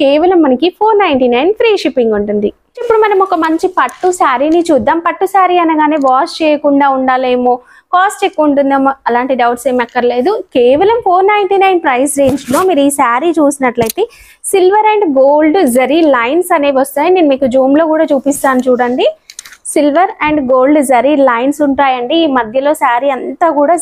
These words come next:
zari lines అనేవి వస్తాయి. And cross lines ఇవి ఏవైతే ఉన్నాయో ఇవి కూడా మనకి golden zari ఉంటుందండి. గో-, border వచ్చేసి మనం ఇది శారీ కనకాంబరం కలర్ కి మంచి green కలర్ border, zari border వస్తుంది.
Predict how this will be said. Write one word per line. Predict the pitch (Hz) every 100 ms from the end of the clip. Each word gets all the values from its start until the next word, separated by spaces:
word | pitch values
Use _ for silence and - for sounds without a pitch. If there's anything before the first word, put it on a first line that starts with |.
| 262
zari | 240 277 262
lines | 226 254 302
అనేవి | 277 254 233
వస్తాయి. | - 254 349 539 - - - 392
And | 427 427
cross | 370 339 415 392
lines | 370 359 359 330
ఇవి | 285 277
ఏవైతే | 277 311 320 311
ఉన్నాయో | 294 285 320 381
ఇవి | 269 302 294
కూడా | 277 339
మనకి | 320 277 403 523 _ _ _ 233
golden | 294 370 427 381 311
zari | 277 302
ఉంటుందండి. | 285 277 269 247 254 359 622 - _ _ _ 240
గో-, | 262 - 240
border | 285 339 427
వచ్చేసి | 427 403 381 392
మనం | 370 349
ఇది | 311 311 302
శారీ | 320 262 285 349
కనకాంబరం | 311 269 294 294 320 320
కలర్ | 294 254 269
కి | 381
మంచి | 339 - 339 285
green | 269 320 381 381
కలర్ | 302 285 339 254
border, | 247 254 381 262
zari | 240 277 285
border | 262 254 240
వస్తుంది. | 247 - 247 330